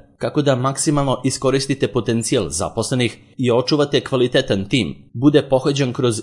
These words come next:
individualnu, grupnu ili poluindividualnu edukaciju. Jednostavnije govoreći, uzevši u obzir da su sve te opcije u ponudi, to kandidati imaju obavezu da se između svih njih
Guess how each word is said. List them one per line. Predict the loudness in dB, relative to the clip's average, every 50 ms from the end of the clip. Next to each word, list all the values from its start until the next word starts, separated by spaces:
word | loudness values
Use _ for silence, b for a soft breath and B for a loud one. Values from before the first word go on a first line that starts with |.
| -4
individualnu, | -2 -2 0 0 0 0 0 2 2 2 2 2 2 0 -2 -2 -6 -10 -2
grupnu | 2 2 2 2 2 0 0 0 -2 -2 -6 -12 -8 -4
ili | -2 0 0 0 2
poluindividualnu | 4 4 4 6 4 2 2 -2 -2 -4 -4 -2 -2 -2 0 0 0 -2
edukaciju. | -2 -2 -2 -2 -2 -2 -2 -2 -2 -2 -4 -4 -4 -8 -18 _ _ _ -4 0
Jednostavnije | 0 2 2 0 -2 -2 -2 -2 0 0 0 0
govoreći, | 2 2 2 2 2 0 0 -2 -2 -2 -2 -4 -8 -16 -14 -4 -2
uzevši | 0 0 2 2 0 0 2 2 4
u | 4
obzir | 4 2 2 0 0 0
da | 0 0 -2
su | 0 0 -2
sve | -2 0 0 -2 -2 0
te | 0 0 2 2
opcije | 2 0 0 0 0 2 2
u | 2
ponudi, | 2 0 0 0 0 -2 -2 -2 -4 -10 _ _ -2
to | -2 0
kandidati | 0 0 0 0 0 0 0 0 0 0 0 0
imaju | 2 2 4 4 4
obavezu | 2 2 2 0 0 0 0 0
da | 0 0
se | 0 0 -2
između | -2 -2 -2 -2 0 -2 -2 -2 -4
svih | -6 -4 -4 -4 -4 -4 -2 0
njih | 0 0 0 -2 -8